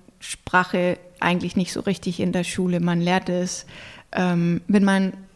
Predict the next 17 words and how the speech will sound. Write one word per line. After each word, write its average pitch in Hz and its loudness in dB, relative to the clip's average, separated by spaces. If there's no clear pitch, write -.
Freunden 175 4
haben 170 0
oder 175 -2
auf 190 0
der 202 4
Arbeit 170 0
oder 180 -2
wenn 180 -2
man 175 -2
Handball 214 4
oder 185 0
Fußball - -2
gemeinsam 175 2
spielen, 170 0
ähm, 175 0
weil 175 0
da 180 0